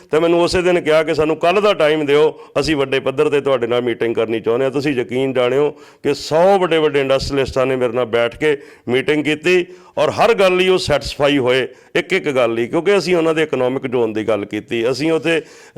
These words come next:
ਅ, ਗੋਬਿੰਦਗੜ੍ਹ ਦੇ ਵਿੱਚ ਰੇਲਵੇ ਟਰੈਕ ਦੇ ਉੱਤੇ ਪੁਲ ਬਣਾਉਣ ਦੀ ਗੱਲ ਕੀਤੀ, ਅਸੀਂ ਟਰੈਕ ਦੀ ਗੱਲ ਕੀਤੀ ਕਿ ਜਿੱਥੇ ਉਹਨਾਂ ਨੇ ਇੰਡਸਟਰੀਅਲ ਜ਼ੋਨ ਬਣਾਇਆ ਹੋਇਆ ਮੰਡੀ ਗੋਬਿੰਦਗੜ੍ਹ ਦੇ ਵਿੱਚ, ਉਹਨੂੰ ਕੋਈ ਰਸਤਾ ਹੀ ਨਹੀਂ ਛੱਡਿਆ ਸਰਕਾਰ ਨੇ, ਮਿੱਟੀ ਵਾਲੇ ਪੁਲ ਬਣਾਏ ਹੋਏ ਨੇ। ਅਸੀਂ ਉਹਨਾਂ ਦੀ ਗੱਲ ਕੀਤੀ।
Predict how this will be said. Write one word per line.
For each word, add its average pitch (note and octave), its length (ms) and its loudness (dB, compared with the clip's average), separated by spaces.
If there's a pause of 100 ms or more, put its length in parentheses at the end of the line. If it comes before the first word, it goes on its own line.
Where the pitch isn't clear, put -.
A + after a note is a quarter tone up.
(400)
ਅ, - 20 -6
ਗੋਬਿੰਦਗੜ੍ਹ C#3+ 640 2
ਦੇ C#3 120 2
ਵਿੱਚ C3 200 -2
ਰੇਲਵੇ B2 420 0
ਟਰੈਕ A2+ 320 0
ਦੇ A2+ 100 -2
ਉੱਤੇ A#2+ 180 -2
ਪੁਲ A#2+ 220 0
ਬਣਾਉਣ A2 320 -2
ਦੀ G#2 160 -4
ਗੱਲ G#2 180 -2
ਕੀਤੀ, A2+ 360 -2
ਅਸੀਂ F#3+ 180 -2
ਟਰੈਕ D#3 340 -2
ਦੀ D#3+ 160 -2
ਗੱਲ D#3 160 2
ਕੀਤੀ E3+ 400 -2
ਕਿ - 340 -6
ਜਿੱਥੇ F#3+ 440 2
ਉਹਨਾਂ F3 240 0
ਨੇ F#3 120 2
ਇੰਡਸਟਰੀਅਲ F3 500 2
ਜ਼ੋਨ D#3 260 2
ਬਣਾਇਆ C#3+ 340 2
ਹੋਇਆ C#3+ 220 2
ਮੰਡੀ C3+ 300 -2
ਗੋਬਿੰਦਗੜ੍ਹ A#2+ 420 0
ਦੇ B2 100 0
ਵਿੱਚ, C3 160 -2
ਉਹਨੂੰ F3+ 160 0
ਕੋਈ G3+ 120 2
ਰਸਤਾ E3+ 340 0
ਹੀ G#3+ 40 4
ਨਹੀਂ G#3+ 120 0
ਛੱਡਿਆ E3 280 0
ਸਰਕਾਰ C#3 380 0
ਨੇ, C3 160 -4 (320)
ਮਿੱਟੀ D3+ 280 -2
ਵਾਲੇ E3+ 180 4
ਪੁਲ D3+ 220 2
ਬਣਾਏ C#3 280 2
ਹੋਏ C3+ 160 2
ਨੇ। C3+ 180 -2 (500)
ਅਸੀਂ F3+ 120 0
ਉਹਨਾਂ G3 160 2
ਦੀ E3+ 140 -2
ਗੱਲ C3 180 0
ਕੀਤੀ। B2 420 -4